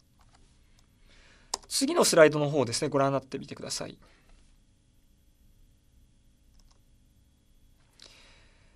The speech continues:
えー、こちらはですね、えー、ゲートウェイ、自社の、えー、社内システムの中にゲートウェイがなかった場合でも、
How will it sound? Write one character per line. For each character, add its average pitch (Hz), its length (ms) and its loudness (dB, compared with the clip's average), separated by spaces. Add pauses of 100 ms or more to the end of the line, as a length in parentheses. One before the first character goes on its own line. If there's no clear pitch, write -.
(240)
え 139 160 -2
ー、 143 40 -6
こ 170 100 -4
ち - 120 0
ら 254 100 10
は 269 100 10
で 180 100 4
す - 140 0
ね、 175 260 0
え 127 240 -4
ー、 120 60 -6
ゲ 202 160 6
ー 220 100 0
ト 220 140 -2
ウ 220 40 0
ェ 208 80 6
イ、 - 40 4
自 175 120 -2
社 220 260 8
の、 147 320 2
え 127 380 -4
ー、 135 40 -12
社 165 160 -2
内 185 160 0
シ 202 160 0
ス - 60 0
テ 175 80 -4
ム 143 80 -2
の 139 40 -2
中 139 200 -2
に 123 260 -6
ゲ 185 200 -6
ー 180 60 -6
ト 202 120 2
ウ 202 60 4
ェ 202 100 6
イ - 20 2
が 139 80 0
な 190 120 -2
か 240 80 2
っ - 80 2
た 156 100 2
場 165 120 4
合 190 120 6
で 226 80 6
も、 160 280 2